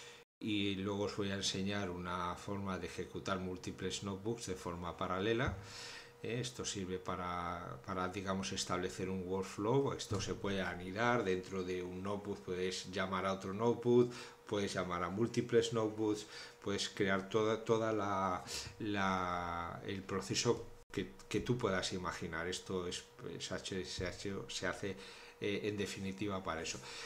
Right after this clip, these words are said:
Yo, se ha quedado un poco eclipsada esta herramienta porque hoy día tenemos en los job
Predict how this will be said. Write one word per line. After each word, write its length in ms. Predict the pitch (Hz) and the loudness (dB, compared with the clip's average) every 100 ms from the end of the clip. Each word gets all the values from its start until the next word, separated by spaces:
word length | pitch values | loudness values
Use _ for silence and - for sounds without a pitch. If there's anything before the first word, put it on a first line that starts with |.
| - | 4
Yo, 240 | 120 120 | 8 8
se 160 | 127 - | 8 2
ha 40 | |
quedado 220 | - 131 131 | 8 10 10
un 80 | |
poco 260 | 127 123 117 | 10 8 6
eclipsada 640 | 117 117 107 - 117 107 104 | 6 2 0 4 6 6 2
esta 280 | 101 - | 0 2
herramienta 640 | 113 110 110 120 110 113 117 | 2 2 2 2 2 2 6
porque 600 | 101 95 95 107 104 107 | 6 6 4 6 8 8
hoy 180 | 98 101 | 4 0
día 560 | 98 104 98 104 123 127 | 4 4 6 4 2 0
tenemos 640 | 101 92 90 92 98 - | -2 -2 0 0 0 2
en 580 | 104 92 90 87 87 90 | 2 2 0 -4 -6 -4
los 180 | 92 - | -4 -4
job 220 | - 95 | -2 -2